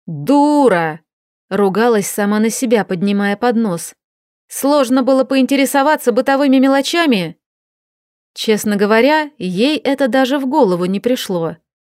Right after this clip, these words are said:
Большинство вещей были настолько привычны,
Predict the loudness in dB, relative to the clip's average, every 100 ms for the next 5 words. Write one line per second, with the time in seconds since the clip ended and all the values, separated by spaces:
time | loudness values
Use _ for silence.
0 | -4 -2 -2 -4 -6 -2 -2 0 -2 -2
1 | 0 0 0 0 -2 -2 -2 -2 -2 0
2 | 0 -2 -4 -4 -6